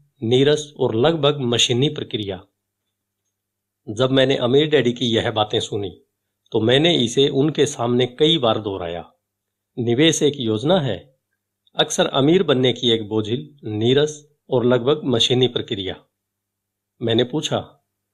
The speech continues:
"अमीर बनने की बोझिल, नीरस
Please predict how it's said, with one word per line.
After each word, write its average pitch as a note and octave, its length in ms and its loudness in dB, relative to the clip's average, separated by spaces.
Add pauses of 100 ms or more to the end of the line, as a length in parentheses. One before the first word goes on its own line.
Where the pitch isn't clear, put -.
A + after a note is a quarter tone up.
(240)
"अमीर E3+ 280 4
बनने A#2+ 300 2
की A#2 140 -4
बोझिल, C3 680 -2
नीरस D#3 520 0